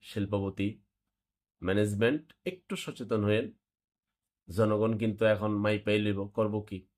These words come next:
আবার আপনি কইতারেন, "এই মিয়া, এটা তো বড় পাল্লা, আহ, গ্রামের ছোট পাল্লাই দেন।"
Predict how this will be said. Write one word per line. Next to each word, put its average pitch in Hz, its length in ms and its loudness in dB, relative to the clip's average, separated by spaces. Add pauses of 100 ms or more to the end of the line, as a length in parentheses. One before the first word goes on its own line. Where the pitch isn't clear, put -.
(340)
আবার 107 200 4
আপনি 117 260 2
কইতারেন, 113 360 4
"এই 123 180 6
মিয়া, 107 280 -2 (420)
এটা 95 140 -2
তো 98 120 -2
বড় 113 260 6
পাল্লা, 104 440 4 (420)
আহ, 85 120 -4
গ্রামের 98 420 2
ছোট 113 180 0
পাল্লাই 104 380 4
দেন।" 101 200 -2